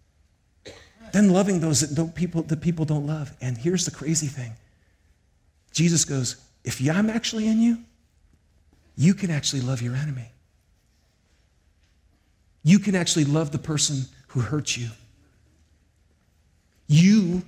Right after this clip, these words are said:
if I'm in you, I love everyone.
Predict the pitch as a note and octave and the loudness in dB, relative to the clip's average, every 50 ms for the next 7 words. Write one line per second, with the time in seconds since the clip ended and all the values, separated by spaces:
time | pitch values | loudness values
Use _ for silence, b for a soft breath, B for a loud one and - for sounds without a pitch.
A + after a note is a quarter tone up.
0 | - - D3+ - F3 F#3 A3 B3 A#3+ B3 B3 A3 D#3+ C3 A#2+ A#2+ B2 B2 - - | -6 -4 -2 -2 0 2 2 4 4 4 4 4 4 2 0 -2 -4 -4 -8 -14
1 | _ _ _ _ _ _ _ - - - - - - - - - - - - - | _ _ _ _ _ _ _ -8 -4 -4 -2 -4 -4 -6 -12 -16 -14 -10 -8 -8
2 | - - - - - - - - - - _ _ _ _ - - C#3 D#3 D3 C3 | -8 -6 -6 -6 -6 -6 -10 -20 -20 -20 _ _ _ _ -18 -14 -10 -10 -10 -10
3 | A2+ - - - - - - _ _ _ _ _ _ _ _ _ _ _ _ - | -12 -16 -18 -20 -20 -20 -20 _ _ _ _ _ _ _ _ _ _ _ _ -8
4 | - - - - - - | -8 -8 -8 -10 -14 -20